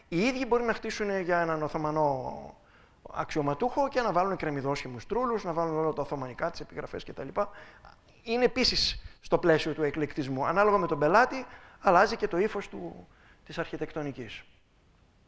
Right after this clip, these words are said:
Λοιπόν, και αυτό είναι η, ο αυλόγυρος του Παπαφίου και η πόρτα του αυτή,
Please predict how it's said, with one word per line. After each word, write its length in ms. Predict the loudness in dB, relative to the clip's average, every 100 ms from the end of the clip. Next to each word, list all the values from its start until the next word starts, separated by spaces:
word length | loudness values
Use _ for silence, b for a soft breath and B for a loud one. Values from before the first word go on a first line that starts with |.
| -20 b b b b b b _
Λοιπόν, 360 | -4 0 0 0
και 160 | 2
αυτό 440 | 4 4 2 2 2
είναι 280 | 0 -2 -4
η, 680 | -4 -8 -6 -4 -4 -6 -10 _ _ _ _ _ _ _ _ _ 0
ο 100 | 2
αυλόγυρος 500 | 6 6 6 2 0
του 80 |
Παπαφίου 500 | -4 -4 -4 -4 -4
και 140 | -2 -4
η 60 |
πόρτα 300 | -2 -2 0
του 80 | -4
αυτή, 300 | -6 -8 -10